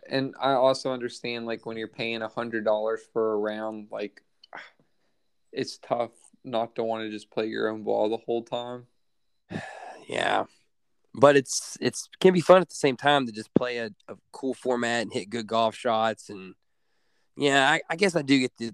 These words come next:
Speaker 2: the you wanna play your own ball, see what you score.
Speaker 1: Yeah, you want, you wanna have that test of, like, where's your game?
Speaker 2: Mm-hmm. I think almost you could kinda do it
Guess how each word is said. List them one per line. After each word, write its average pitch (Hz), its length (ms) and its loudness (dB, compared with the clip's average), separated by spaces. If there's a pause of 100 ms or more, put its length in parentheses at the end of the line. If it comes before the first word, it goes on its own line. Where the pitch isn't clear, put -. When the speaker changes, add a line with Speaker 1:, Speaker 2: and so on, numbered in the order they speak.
Speaker 2:
the 107 340 -2 (160)
you 226 140 2
wanna 131 160 8
play 127 160 6
your 123 160 -8
own 123 80 -4
ball, 127 240 6
see 123 140 -4
what 117 160 -6
you 117 40 -6
score. 131 360 -4 (800)
Speaker 1:
Yeah, 147 200 2
you 123 140 -6
want, 135 320 -6
you 123 220 -10
wanna 123 460 -10 (100)
have 120 280 -4
that 117 260 -4 (180)
test - 460 0
of, 107 160 -8
like, 104 220 -6 (100)
where's 117 360 -4
your 104 120 -10
game? 113 380 -10 (800)
Speaker 2:
Mm-hmm. 113 460 -8
I - 1120 -20
think 269 140 6
almost 190 320 8
you 147 100 -2
could 135 120 -8
kinda 135 260 0
do 120 280 2
it 117 140 2